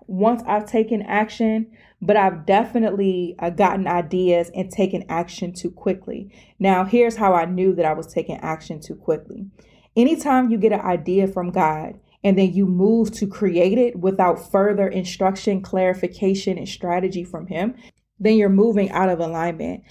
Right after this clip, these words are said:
God doesn't give us ideas for us to take them and run with it. And so it's very important when you're doing business God's way that you ask him follow-up questions. So if God says, "Hey, I'm calling you to become a life coach," and then you take that and you start, I don't know, pursuing a,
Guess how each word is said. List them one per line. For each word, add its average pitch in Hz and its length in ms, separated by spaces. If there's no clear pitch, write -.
God 247 280
doesn't 254 260
give 208 180
us 202 140
ideas 180 520
for - 220
us 185 180
to - 160
take 180 400
them 156 300
and 156 220
run 151 220
with 156 200
it. 131 220
And 202 120
so 220 160
it's 185 100
very 254 300
important 196 560
when 180 160
you're 180 100
doing 175 340
business 180 380
God's 170 380
way 175 340
that 190 200
you 226 180
ask 190 320
him 190 180
follow-up 185 600
questions. - 560
So 208 200
if 196 80
God 196 200
says, 196 240
"Hey, 202 240
I'm 180 140
calling 190 400
you 175 80
to 175 140
become 180 360
a 160 60
life 214 340
coach," 165 380
and 185 160
then 175 100
you 202 140
take 202 340
that 180 160
and 185 80
you 170 80
start, 165 400
I 202 80
don't 196 100
know, 175 120
pursuing 180 580
a, 165 340